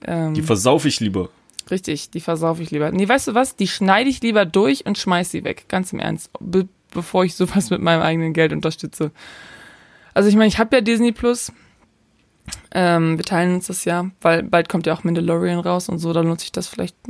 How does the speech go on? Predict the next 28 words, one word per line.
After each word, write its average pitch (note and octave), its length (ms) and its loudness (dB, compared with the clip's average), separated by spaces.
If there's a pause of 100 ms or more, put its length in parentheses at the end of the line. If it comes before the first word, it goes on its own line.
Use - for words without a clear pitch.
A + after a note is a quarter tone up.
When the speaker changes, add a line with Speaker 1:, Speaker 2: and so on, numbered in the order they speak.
Speaker 1:
jetzt F3+ 220 -8
schon F3+ 160 -4
noch F#3 220 -4
was - 120 -8
zu F3+ 120 -2
haben, F3 280 4
aber, E3 400 4 (220)
äh, - 480 -14 (800)
ge-, - 100 -6 (220)
extra - 320 -2
Geld F3+ 220 4
dafür E3+ 260 -4
werde F3 160 0
ich - 80 -4
nicht E3 180 -4
ausgeben, E3+ 560 -2
weil E3+ 380 2 (500)
alles, F#3+ 320 2
was F#3 140 -2
ich F3+ 80 -4
bisher F#3+ 260 0
darüber E3+ 300 2
gehört F3 280 -2
hab, F3+ 180 -4
war D#3+ 260 4 (680)
einfach F3 260 0
nur D#3+ 160 0
schlecht. - 500 -10